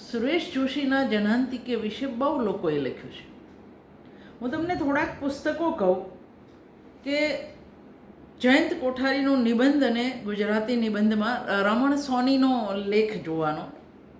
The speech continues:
ઓનલાઈન વિશ્વકોશની અંદર પ્રવીણ દરજીનો જે લખાણ છે તે તમારે જોવાનું,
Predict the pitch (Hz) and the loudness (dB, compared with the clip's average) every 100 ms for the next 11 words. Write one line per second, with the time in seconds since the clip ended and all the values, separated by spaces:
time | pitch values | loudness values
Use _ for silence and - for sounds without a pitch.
0 | - - - - - 233 269 302 320 330 | -20 -20 -20 -20 -2 2 4 4 2 2
1 | 285 277 - 302 311 294 302 - 320 302 | 2 2 0 -2 -4 -2 -2 -2 -2 2
2 | 285 294 294 269 262 285 285 240 226 233 | 2 2 2 2 2 2 4 2 4 4
3 | 269 277 277 254 269 220 - 247 247 247 | 6 6 4 4 2 0 -2 -2 -2 -2
4 | 262 - 254 277 277 208 190 175 160 160 | -4 -4 -6 -4 -4 -2 -2 -2 -4 -4
5 | 151 151 202 | -4 -4 -8